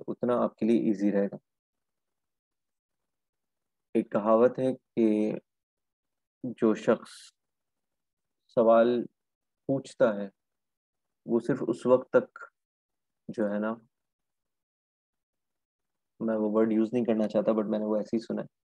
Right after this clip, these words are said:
कि वो सिर्फ उस वक्त तक जाहिल होता है, लेकिन जो सवाल नहीं पूछता है वो हमेशा के लिए जाहिल रह जाता है। तो पहली चीज़ सवाल पूछें कि "सर, ये किस तरह से करना है?"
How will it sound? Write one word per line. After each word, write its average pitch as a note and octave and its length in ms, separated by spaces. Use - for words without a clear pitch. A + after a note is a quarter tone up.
कि C3 60
वो A#2+ 120
सिर्फ C#3 180
उस - 220
वक्त C3 180
तक B2+ 60
जाहिल G2+ 380
होता G2 200
है, - 60
लेकिन A2+ 400
जो B2+ 360
सवाल A#2 360
नहीं B2 320
पूछता A#2 420
है G2 140
वो B2 180
हमेशा A#2+ 400
के G#2+ 80
लिए G2+ 140
जाहिल G2+ 260
रह G#2 120
जाता - 260
है। - 40
तो A#2+ 60
पहली A#2+ 320
चीज़ D3 240
सवाल A#2 280
पूछें C3 420
कि - 200
"सर, A#2 200
ये B2+ 80
किस - 180
तरह A2+ 200
से A2+ 160
करना G#2+ 280
है?" D3 60